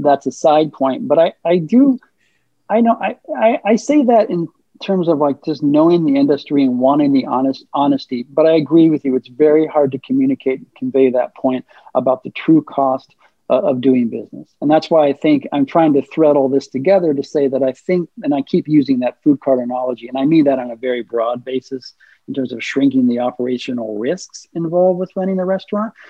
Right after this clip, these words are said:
Because I said there's a, there's a hundred holes in a restaurant, uh,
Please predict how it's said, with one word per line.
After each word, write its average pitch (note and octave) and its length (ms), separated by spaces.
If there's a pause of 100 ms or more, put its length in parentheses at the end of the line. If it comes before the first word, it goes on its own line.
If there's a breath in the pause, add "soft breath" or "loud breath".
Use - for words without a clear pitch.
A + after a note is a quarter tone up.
(240 loud breath)
Because C3 140
I B2+ 80
said C#3 240
there's B2+ 180
a, B2 80
there's B2+ 220
a A#2+ 80
hundred D3 320
holes C3+ 380
in D3+ 80
a D3+ 40
restaurant, F3 560 (500 loud breath)
uh, C#3 260